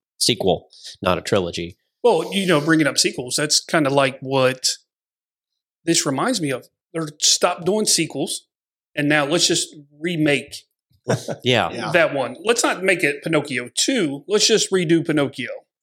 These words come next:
Speaker 1: Right. Yeah. Yeah. And that, and that's sort of like, there, it, it's,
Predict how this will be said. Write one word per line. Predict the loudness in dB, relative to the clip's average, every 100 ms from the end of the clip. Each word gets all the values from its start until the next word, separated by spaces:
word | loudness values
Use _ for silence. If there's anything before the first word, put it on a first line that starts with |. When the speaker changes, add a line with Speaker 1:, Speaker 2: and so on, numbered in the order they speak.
| -4
Speaker 1:
Right. | 0 2 0 -2
Yeah. | 0 2 0
Yeah. | 0 0 0
And | 2 2
that, | 2 2
and | 2
that's | 2 2
sort | 2 2
of | 2
like, | 2 0
there, | 0 -2
it, | -4 -4
it's, | -4 -4